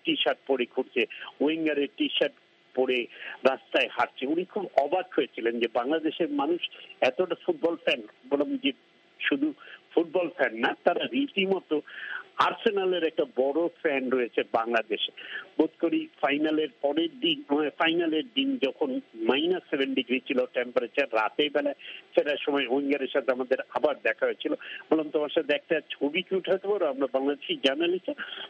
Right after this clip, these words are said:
খুব আন্তরিকতা নিয়ে কিন্তু সবার মাঝে এসে দাঁড়ালেন, অনেকগুলি ছবি উঠালাম। ভীষণ অমায়িক ইংলিশ ফুটবলে একটা নতুন ধারা প্রবর্তন করে গেলেন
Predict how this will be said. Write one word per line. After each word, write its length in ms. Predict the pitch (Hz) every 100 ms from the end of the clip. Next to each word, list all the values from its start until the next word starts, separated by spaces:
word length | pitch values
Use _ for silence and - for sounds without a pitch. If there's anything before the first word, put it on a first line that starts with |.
| - -
খুব 220 | 302 240
আন্তরিকতা 720 | - 180 180 233 214 190 180
নিয়ে 200 | 165 165
কিন্তু 320 | 147 156 139 165
সবার 400 | - 185 180 151
মাঝে 340 | 139 143 185
এসে 260 | 147 - 120
দাঁড়ালেন, 420 | 120 123 165 185 -
অনেকগুলি 420 | 175 254 196 190
ছবি 260 | - 139 123
উঠালাম। 340 | 110 135 131 - - - - -
ভীষণ 320 | - 233 254 - -
অমায়িক 440 | - - 151 123 - - - - -
ইংলিশ 440 | 220 233 247 - -
ফুটবলে 320 | 226 180 208
একটা 200 | 190 202 156
নতুন 560 | 127 143 - 214 156 -
ধারা 420 | - 135 156 185
প্রবর্তন 680 | - 165 147 147 - 151 131
করে 300 | - 135 127
গেলেন 280 | 131 131